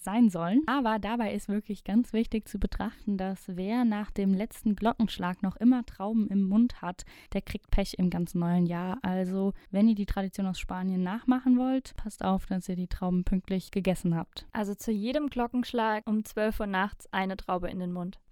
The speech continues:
Speaker 1: Genau.
Speaker 2: Das hört sich cool an, das probiere ich vielleicht einfach mal aus. Was es in Schweden gibt, ist zum Beispiel der Marienkäfer als Glücksbringer für das neue Jahr. Die sieben Punkte auf dem Marienkäfer sollen nämlich die sieben Tugenden der heiligen Maria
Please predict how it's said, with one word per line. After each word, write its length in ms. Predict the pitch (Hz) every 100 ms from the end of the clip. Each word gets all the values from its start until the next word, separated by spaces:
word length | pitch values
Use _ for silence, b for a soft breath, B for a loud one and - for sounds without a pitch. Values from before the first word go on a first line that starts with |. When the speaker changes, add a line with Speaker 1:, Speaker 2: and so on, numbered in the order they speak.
| -
Speaker 1:
Genau. 400 | 302 269 175 165 -
Speaker 2:
Das 200 | 220 -
hört 120 | 220
sich 160 | - 233
cool 100 | 359 311
an, 120 | 190
das 140 | 190
probiere 280 | - 190 196
ich 100 | 208
vielleicht 280 | 208 208 -
einfach 320 | 190 202 208
mal 220 | 226 233
aus. 300 | 254 208 175 - b b
Was 160 | 240 -
es 120 | 330
in 160 | 202 214
Schweden 500 | - 226 349 403 208
gibt, 400 | 208 269 - - -
ist 200 | 330 -
zum 100 | 269
Beispiel 560 | 220 226 - 247 254 247
der 140 | 208
Marienkäfer 800 | 214 214 220 339 - - 185 - -
als 300 | 165 208 -
Glücksbringer 640 | - - - 262 247 240
für 140 | -
das 180 | 190 208
neue 240 | 185 170 185
Jahr. 340 | 190 160 - 220
Die 80 |
sieben 320 | 220 285 285 285
Punkte 400 | 320 370 - 190
auf 140 | 185
dem 140 | 214 190
Marienkäfer 720 | 180 185 190 202 190 - 233
sollen 340 | 220 233 269
nämlich 320 | 247 226 233 -
die 140 | 190
sieben 400 | 185 262 294 311
Tugenden 640 | - 262 262 262 220 226
der 160 | 220 196
heiligen 420 | 185 160 170 196
Maria 480 | 208 233 240 175 170